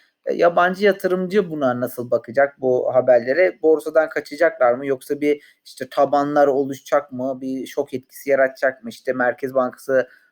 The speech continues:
Başkanı kovulduğundaki o negatif etki olacak mı diye bakarsanız, evet şu an C N N Politics'e bir giriyoruz.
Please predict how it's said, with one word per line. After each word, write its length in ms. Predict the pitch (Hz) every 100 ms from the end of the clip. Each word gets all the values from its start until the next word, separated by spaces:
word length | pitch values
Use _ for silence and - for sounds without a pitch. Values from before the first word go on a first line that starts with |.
| _
Başkanı 400 | 131 127 - 131
kovulduğundaki 680 | 127 131 127 127 127 127 127
o 240 | 127 123 127
negatif 360 | 123 - -
etki 300 | 135 127 -
olacak 440 | 151 156 143 123 -
mı 140 | 117
diye 240 | 117 113 - _ _ -
bakarsanız, 680 | 196 165 - 120 143 196 - - _
evet 300 | - 175 180
şu 180 | - 196
an 140 | 175 170
C 180 | 180 175
N 120 | 175
N 40 | 170
Politics'e 520 | 180 165 - - 160
bir 60 | 143
giriyoruz. 640 | 127 107 104 147 156